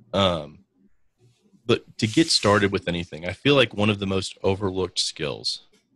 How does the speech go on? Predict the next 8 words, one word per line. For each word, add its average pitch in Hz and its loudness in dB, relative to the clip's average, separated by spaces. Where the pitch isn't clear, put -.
with 90 -6
anything 80 -12
is 82 -4
learning 110 -2
to 82 -8
produce, 95 -2
create, 82 -10
ship, - -4